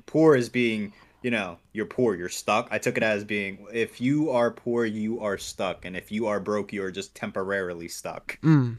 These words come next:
Speaker 1: is how I interpret it. And
Speaker 2: Okay.
Speaker 1: then, like, you know, as, as you sit down and just, like, dwell on it, and as he explained it a little bit more, it's kind of, it devol-, devol-, it develops into what you're kinda saying, where the poor mindset is just not knowing what to do.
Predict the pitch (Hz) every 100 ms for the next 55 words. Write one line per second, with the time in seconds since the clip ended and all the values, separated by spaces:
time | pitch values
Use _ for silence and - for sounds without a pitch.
0 | - 101 107 104 98 101 98 - 98 113
1 | 123 113 156 113 160 180 107 110 113 110
2 | 107 - - - _ 110 127 127 165 135
3 | 139 135 127 110 113 107 104 101 110 110
4 | 110 107 101 101 104 107 95 - 101 107
5 | 101 98 95 98 95 92 95 98 95 92
6 | - 113 104 101 104 104 117 110 - _
7 | 120 117 135 120 139 135 127 120 135 139
8 | 127 127 120 110 104 127 117 117 104 92
9 | 104 98 98 101 98 - - - _ -
10 | 107 - 151 139 131 127 127 117 110 101
11 | - 104 - 110 104 98 101 107 104 95
12 | 95 - 85 85 87